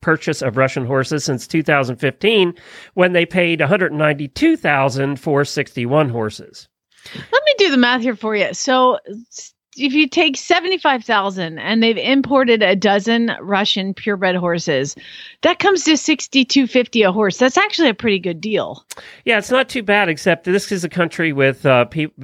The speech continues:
Speaker 1: you know, millions of people that are starving to death.
Speaker 2: It's not. That's
Speaker 1: Yeah.
Speaker 2: not what we're talking about here. <laughs>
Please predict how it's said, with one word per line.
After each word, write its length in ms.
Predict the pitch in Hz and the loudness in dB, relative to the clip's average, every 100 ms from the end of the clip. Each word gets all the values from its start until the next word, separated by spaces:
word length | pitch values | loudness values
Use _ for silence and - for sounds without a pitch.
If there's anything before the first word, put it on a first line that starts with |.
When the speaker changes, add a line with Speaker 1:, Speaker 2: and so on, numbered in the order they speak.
| 151 | -14
Speaker 1:
you 200 | 156 139 | -4 -2
know, 80 | |
millions 360 | 131 160 165 151 | 0 2 2 -2
of 60 | 147 | -4
people 220 | 147 131 | -4 -2
that 120 | 120 | -2
are 40 | |
starving 400 | 110 143 127 113 | 0 0 0 0
to 80 | 95 | -6
death. 320 | 82 82 - - _ - - | -8 -12 -16 -20 _ -10 -4
Speaker 2:
It's 280 | 247 - | -4 -2
not. 280 | 269 269 180 | 2 2 4
That's 140 | 254 220 | 0 2
Speaker 1:
Yeah. 60 | |
Speaker 2:
not 160 | 277 254 | 0 2
what 100 | 240 | 0
we're 80 | 220 | 0
talking 320 | 240 220 196 | -2 0 0
about 180 | 170 156 | 0 0
here. 220 | 156 180 | 2 0
<laughs> 0 | 165 | 0